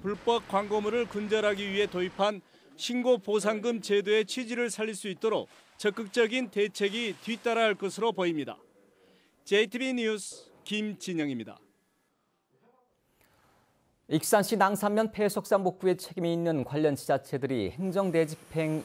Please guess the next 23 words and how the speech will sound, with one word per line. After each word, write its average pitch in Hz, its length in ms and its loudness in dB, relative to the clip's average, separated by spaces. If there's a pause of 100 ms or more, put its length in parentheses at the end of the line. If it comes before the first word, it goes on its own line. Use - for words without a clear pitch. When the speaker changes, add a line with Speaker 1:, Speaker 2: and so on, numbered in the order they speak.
Speaker 2:
예산 143 320 2
확보에 156 380 2
소극적으로 156 680 0
나서면서 117 760 0 (260)
차질이 165 380 0
우려되고 120 340 2
있습니다. 82 500 -6 (920)
익산 208 280 4
참여연대는 180 720 2
낭산면 180 640 0
폐석사 175 480 -2
내 135 160 2
불법 165 420 -2
폐기물 160 400 0
처리를 147 420 0
위한 120 300 0
행정대집행에 147 840 -2
앞서 110 460 0 (720)
복구에 190 360 4
책임 - 240 -6
있는 185 480 2
전국 165 360 -4
자치단체 135 800 0